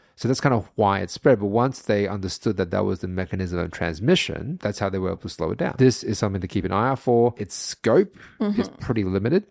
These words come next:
Speaker 1: in terms of its geographic distribution at present. Its means of transmission is pretty well known, so hopefully
Speaker 2: Mm-hmm.
Speaker 1: we can put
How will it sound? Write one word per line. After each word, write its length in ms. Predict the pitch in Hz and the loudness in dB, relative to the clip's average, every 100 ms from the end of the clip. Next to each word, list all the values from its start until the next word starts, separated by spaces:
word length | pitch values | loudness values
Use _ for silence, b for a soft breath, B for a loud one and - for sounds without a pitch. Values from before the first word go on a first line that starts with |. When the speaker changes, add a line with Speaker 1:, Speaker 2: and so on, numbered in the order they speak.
| - | -6
Speaker 1:
in 120 | 101 | -6
terms 200 | 90 87 | -2 -2
of 80 | 85 | 0
its 200 | 85 - | -2 -4
geographic 600 | - 95 87 92 82 - | -2 0 2 -2 -2 -6
distribution 540 | 76 82 80 87 - | -10 -8 -4 -4 -4
at 120 | - - | -16 -2
present. 440 | 104 151 233 - | 0 0 -4 -8
Its 140 | 95 | -6
means 480 | 101 104 117 131 135 | -4 0 4 4 4
of 100 | 120 | 2
transmission 800 | - 110 101 85 92 - 90 87 | 0 -2 -2 0 -2 0 -2 -2
is 520 | 90 - 78 73 90 - | -6 -6 -4 -2 -4 -12
pretty 320 | - 98 95 | -4 0 0
well 220 | 92 87 | 0 -2
known, 380 | 85 82 107 160 | -2 0 0 -2
so 120 | 92 | -4
hopefully 300 | 85 80 87 | -4 -2 -2
Speaker 2:
Mm-hmm. 80 | 90 | -2
Speaker 1:
we 40 | 92 | -4
can 200 | 82 80 | -6 -8
put 340 | - 95 85 | -6 -6 -6